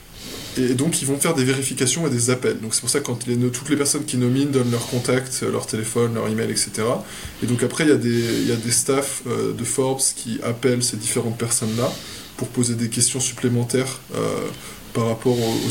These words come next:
éléments qui ont été, euh, avancés comme étant des raisons pour avoir cette personne, euh, nominée, et qui vont également, en général, dans mon cas en tout cas, euh, euh, appeler la personne, euh, qui a été nominée. Donc j'ai été appelé par un,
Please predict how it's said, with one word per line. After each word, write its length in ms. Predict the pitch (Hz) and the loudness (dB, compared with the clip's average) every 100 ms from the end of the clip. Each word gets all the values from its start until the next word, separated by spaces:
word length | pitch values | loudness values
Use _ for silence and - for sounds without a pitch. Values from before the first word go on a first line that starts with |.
| 123 | 0
éléments 240 | 117 123 | 0 0
qui 120 | 127 | -2
ont 60 | 113 | -2
été, 180 | 113 117 | -2 0
euh, 400 | 117 107 107 - 107 | 0 0 0 -2 -2
avancés 420 | 120 120 - 135 | 0 2 2 0
comme 220 | 123 110 | -2 -4
étant 240 | - 123 | -2 -2
des 100 | 113 | 0
raisons 260 | 110 110 123 | 0 0 -2
pour 240 | 120 - | -2 -2
avoir 200 | 113 113 | -2 0
cette 140 | - 113 | -4 -4
personne, 340 | 113 - 113 110 | -4 -2 -2 -2
euh, 220 | 110 107 | -2 -2
nominée, 380 | 110 110 117 302 - - - - 139 | -2 0 0 -2 -4 -8 -8 -4 4
et 300 | 147 151 143 | 4 4 2
qui 180 | - | -2
vont 180 | 120 127 | 0 2
également, 360 | 123 123 127 147 | 4 2 2 0
en 60 | |
général, 340 | 131 123 123 127 | 0 2 2 2
dans 100 | 123 | 2
mon 100 | 120 | 2
cas 120 | 127 | 0
en 60 | 123 | 0
tout 120 | 120 | -2
cas, 140 | - | 0
euh, 640 | 135 160 147 120 117 113 - - - - - - | 2 4 4 2 0 0 -2 -8 -12 -10 -4 -2
euh, 220 | - 127 | 0 0
appeler 240 | 120 139 | 2 4
la 80 | 139 | 4
personne, 400 | - 120 135 123 - - - - - - | 2 0 2 0 -4 -14 -18 -18 -16 -8
euh, 40 | 113 | -4
qui 140 | - | -2
a 40 | |
été 140 | 117 120 | 0 0
nominée. 300 | 113 107 101 113 | 0 -2 -4 -4
Donc 200 | 117 107 | -4 -2
j'ai 120 | 117 | -2
été 140 | 113 110 | 0 0
appelé 260 | 104 135 | 2 0
par 180 | 131 117 | 2 0
un, 260 | 110 107 | 0 -4